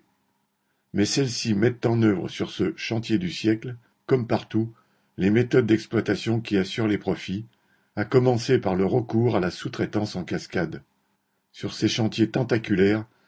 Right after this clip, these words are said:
des centaines, voire des milliers de sous-traitants interviennent,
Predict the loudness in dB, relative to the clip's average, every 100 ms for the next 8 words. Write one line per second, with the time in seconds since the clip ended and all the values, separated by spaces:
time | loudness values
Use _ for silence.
0 | _ -2 0 0 0 2 4 4 2 0
1 | 0 0 2 0 0 -2 -4 -6 -6 -4
2 | -2 -2 -2 -2 -2 -2 0 0 -2